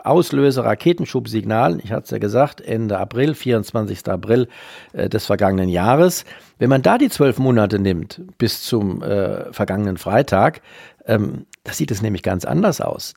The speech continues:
Der S und P tatsächlich nach Auslösen dieses Signals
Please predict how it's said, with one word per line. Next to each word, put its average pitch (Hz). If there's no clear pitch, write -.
Der 113
S 156
und 113
P 170
tatsächlich 135
nach -
Auslösen 156
dieses 98
Signals 104